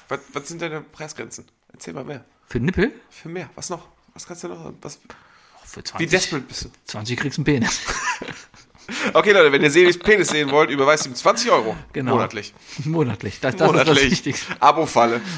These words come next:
Speaker 2: Abo-Falle. <laughs> Ja. Nee, aber so in,
Speaker 1: Apropos Abo.
Speaker 2: in dem Sinne funktioniert das halt, ja.
Speaker 1: Apropos Abo. Ähm, ich hab, ich weiß nicht, wo ich das gehört habe, aber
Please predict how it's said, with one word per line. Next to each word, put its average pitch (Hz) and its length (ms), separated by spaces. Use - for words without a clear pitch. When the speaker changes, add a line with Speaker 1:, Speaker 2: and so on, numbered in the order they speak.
Speaker 2:
Abo-Falle. 123 580
<laughs> - 200
Ja. 117 220
Nee, 139 320
aber 156 280
so 170 180
in, 165 180
Speaker 1:
Apropos 220 480
Abo. 170 380
Speaker 2:
in 180 160
dem 196 180
Sinne 190 220
funktioniert 190 460
das 127 120
halt, - 240
ja. 135 220
Speaker 1:
Apropos 165 420
Abo. 147 440
Ähm, 127 360
ich - 140
hab, - 80
ich 117 120
weiß 196 220
nicht, 160 180
wo 330 120
ich 359 60
das - 160
gehört 226 300
habe, 123 320
aber 143 480